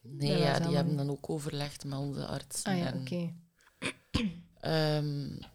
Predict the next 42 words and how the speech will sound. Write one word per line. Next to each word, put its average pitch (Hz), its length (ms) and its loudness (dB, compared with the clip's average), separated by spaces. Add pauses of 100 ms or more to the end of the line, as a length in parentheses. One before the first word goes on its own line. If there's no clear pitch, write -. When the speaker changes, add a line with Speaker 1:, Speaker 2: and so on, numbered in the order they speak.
(140)
Speaker 1:
ja, - 140 -6
of - 140 -6
rapporten - 500 -10
gekregen, 123 320 -8
ik - 80 -16
weet 139 120 -6
het - 100 -10
niet 131 120 -4
meer. - 300 -6
Speaker 2:
Ja. 196 160 -2 (540)
Speaker 1:
En 147 160 0
ook 143 140 -4
gezien 147 400 -4
dat 147 180 -6
het 147 180 -10
eigenlijk 139 560 -10 (920)
Speaker 2:
Te, - 200 0
te 196 140 4
ver 180 160 2
gevorderd 170 580 -6
was. 175 180 0
Speaker 1:
Ja. - 180 -10
Speaker 2:
Ja. 202 140 -10 (1800)
Dus - 180 0
ja, 185 120 4
dan, 185 220 0
je 180 220 -4
zei 185 140 0
daar 175 160 0
net 185 160 0
al, 208 180 2 (180)
twee 196 260 4
juni 185 360 0
is - 200 -8
het - 160 -8
een 185 100 6
jaar 175 200 4
geleden 180 400 0
en 185 60 2 (100)
hebben 185 180 -2
jullie 175 160 2
eigenlijk 175 560 0